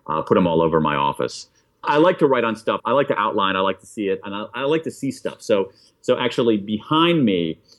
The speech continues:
so I face a window, but if I turn my, my chair around, there's a sort of a, a wall of cabinets. And I will put a lot, like for,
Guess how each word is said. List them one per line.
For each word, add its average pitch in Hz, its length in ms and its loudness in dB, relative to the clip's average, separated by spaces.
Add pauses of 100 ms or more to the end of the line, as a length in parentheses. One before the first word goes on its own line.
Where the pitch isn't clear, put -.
(120)
so 120 200 0
I 139 120 2
face 170 320 6
a 139 60 8
window, 110 400 4
but 87 140 2
if - 100 -2
I 98 60 4
turn 165 380 2
my, 107 360 4
my 101 100 2
chair 123 260 4
around, 95 680 4 (500)
there's 98 240 4
a 101 80 4
sort 117 240 4
of 95 100 2
a, 87 260 2
a 92 80 2
wall 107 520 4
of 87 120 -4 (120)
cabinets. 104 480 -2
And 78 100 -4
I 98 60 2
will 101 120 2
put 123 300 2
a 95 80 0
lot, 95 420 0
like 98 220 -2
for, 101 260 2